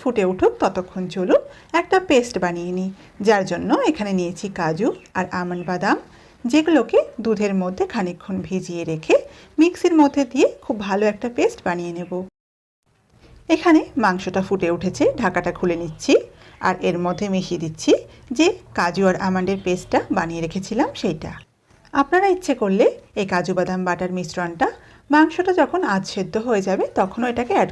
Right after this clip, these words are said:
করতে পারেন। এখন সব জিনিসগুলোকে ঝটপট একবার মিশিয়ে নিচ্ছি। তারপরে কড়াইয়ের ঢাকাটা বন্ধ করে দিয়ে গ্যাসের ফ্লেমটা medium to low করে মাংসটাকে ঠিকঠাকভাবে কুক করে নিচ্ছি। কুড়ি থেকে পঁচিশ মিনিট ধরে মাংসটা খুব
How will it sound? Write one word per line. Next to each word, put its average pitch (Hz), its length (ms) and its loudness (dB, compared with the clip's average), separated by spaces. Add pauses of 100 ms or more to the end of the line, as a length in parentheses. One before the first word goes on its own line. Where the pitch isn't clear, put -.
করতে 165 320 -6
পারেন। 170 240 -4 (520)
এখন 320 300 0 (220)
সব 202 140 2 (100)
জিনিসগুলোকে 254 560 -2 (140)
ঝটপট 196 440 -4
একবার 190 260 -6
মিশিয়ে 185 280 -4
নিচ্ছি। 160 260 -2 (480)
তারপরে 339 380 2
কড়াইয়ের 214 300 2
ঢাকাটা 190 260 -4 (100)
বন্ধ 170 160 -4 (140)
করে 175 220 -6
দিয়ে 214 160 2 (440)
গ্যাসের 302 360 2
ফ্লেমটা 214 320 -2 (100)
medium 180 360 -2
to 190 60 -6 (100)
low 175 120 -2 (100)
করে 208 160 0 (380)
মাংসটাকে 311 520 2 (160)
ঠিকঠাকভাবে 196 520 -2 (100)
কুক 240 200 -2
করে 175 220 0
নিচ্ছি। 170 300 -8 (640)
কুড়ি 359 280 4
থেকে 277 180 4 (160)
পঁচিশ 226 340 2
মিনিট 190 200 0 (100)
ধরে 208 160 2 (140)
মাংসটা 185 440 0
খুব 190 100 -6